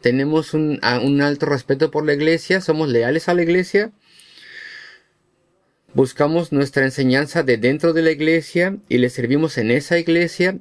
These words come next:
apoyamos esta iglesia y la capacitamos de todas las formas que podamos, versículo veintiuno, "en quien todo el edificio bien coordinado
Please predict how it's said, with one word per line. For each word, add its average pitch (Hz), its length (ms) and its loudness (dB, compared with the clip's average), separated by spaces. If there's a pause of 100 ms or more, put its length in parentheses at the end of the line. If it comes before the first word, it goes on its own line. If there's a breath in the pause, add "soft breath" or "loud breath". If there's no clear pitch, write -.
(100)
apoyamos 135 920 0
esta 165 220 -2
iglesia 160 640 0
y 165 40 2
la 147 140 0
capacitamos 135 800 -2
de 143 80 -2
todas 160 160 2
las 156 100 0
formas 151 280 -2
que 147 80 -2
podamos, 135 320 0
versículo 139 320 -2
veintiuno, 147 580 0 (400 loud breath)
"en 123 220 4
quien 147 540 0
todo 156 420 2
el 160 80 2
edificio 147 640 0
bien 156 360 0
coordinado 147 880 2